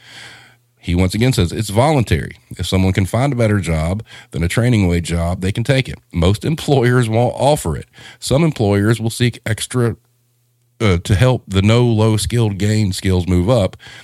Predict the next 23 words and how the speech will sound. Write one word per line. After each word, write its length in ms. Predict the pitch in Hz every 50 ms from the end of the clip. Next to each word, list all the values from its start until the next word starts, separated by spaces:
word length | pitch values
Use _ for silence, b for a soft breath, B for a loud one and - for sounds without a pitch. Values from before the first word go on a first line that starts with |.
| B B -
We 120 | 95 107
are 120 | 107 95 73
adding 320 | 78 104 110 110 104 95
an 80 | 90 -
extra 420 | - 117 - - - - 110 95
rung 400 | 92 82 85 113 127 127 104 107
<laughs> 20 | 104
to 220 | - - 98 120
the 140 | 101 104 101
employment 540 | 98 90 85 - 127 131 139 131 110 78 78
ladder 280 | 87 90 87 87 90
for 140 | 87 - 90
those 340 | 82 85 90 92 92 90 80
just 220 | - 85 82 85
starting." 480 | - - - 147 139 101 85 80 - - _ _ _ _ - _ B B B B B B B B B B B -
But 120 | 143 147
wait, 280 | 165 175 160 120 113 - - - _ _
there's 180 | - 151 160 151
more. 320 | 180 185 185 147 110 - B B B B B B B B B B B _ _ _ B B B B B B B B B B B B
So 160 | - - 131
I 80 | 123
pop 280 | 123 - 131 123 117 -
in. 320 | 117 113 110 110 110 113